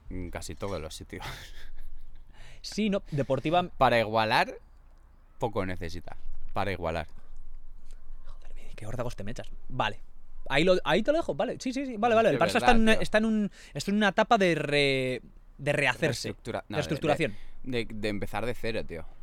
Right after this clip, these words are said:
Speaker 1: Sinceramente.
Speaker 2: Que tiene
Speaker 1: Tienes
Speaker 2: mucho.
Speaker 1: tu Griezmann, tienes tu
Speaker 2: Claro.
Speaker 1: Ah, bueno. Bueno, tienes tu Ter Stegen.
Speaker 2: Que es lo
Speaker 1: Que
Speaker 2: que
Speaker 1: para
Speaker 2: dijeron, los
Speaker 1: diga
Speaker 2: únicos
Speaker 1: lo que
Speaker 2: dos no
Speaker 1: diga.
Speaker 2: intransferibles, ¿no?
Speaker 1: Bueno,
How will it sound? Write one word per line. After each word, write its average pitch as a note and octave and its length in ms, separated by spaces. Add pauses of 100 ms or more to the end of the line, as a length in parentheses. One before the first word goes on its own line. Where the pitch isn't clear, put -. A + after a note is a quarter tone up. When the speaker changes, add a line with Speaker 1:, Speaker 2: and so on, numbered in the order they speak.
(280)
Speaker 1:
Sinceramente. F2 540 (960)
Speaker 2:
Que G#2 140
tiene C#3 320
Speaker 1:
Tienes D3+ 280
Speaker 2:
mucho. D3+ 140
Speaker 1:
tu A2+ 60
Griezmann, C3 580
tienes A#2 320
tu G#2+ 560
Speaker 2:
Claro. B2+ 420
Speaker 1:
Ah, D3+ 80
bueno. C3 280 (240)
Bueno, G#2 280
tienes A2+ 240
tu B2+ 120
Ter G#2+ 180
Stegen. B2+ 300 (1160)
Speaker 2:
Que C3+ 60
es B2+ 60
lo C3 80
Speaker 1:
Que B2+ 60
Speaker 2:
que B2+ 40
Speaker 1:
para - 80
Speaker 2:
dijeron, E3+ 180
los C#3 80
Speaker 1:
diga A2 140
Speaker 2:
únicos G#2+ 160
Speaker 1:
lo C3 40
que C#3+ 60
Speaker 2:
dos C#3+ 100
no B2 100
Speaker 1:
diga. - 60
Speaker 2:
intransferibles, C#3 760 (160)
¿no? D3+ 180 (360)
Speaker 1:
Bueno, G2+ 320